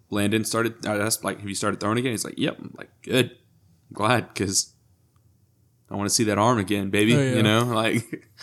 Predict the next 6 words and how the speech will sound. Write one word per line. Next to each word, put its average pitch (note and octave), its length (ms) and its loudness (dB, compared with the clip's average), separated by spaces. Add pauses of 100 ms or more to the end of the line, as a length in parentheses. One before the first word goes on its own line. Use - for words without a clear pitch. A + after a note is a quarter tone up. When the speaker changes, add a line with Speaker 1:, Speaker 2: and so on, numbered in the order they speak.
(480)
Speaker 1:
uh, G2+ 540 2 (100)
and G2+ 420 0
so G2 140 0
he A#2 120 2
started A2+ 360 2
throwing, G#2+ 600 0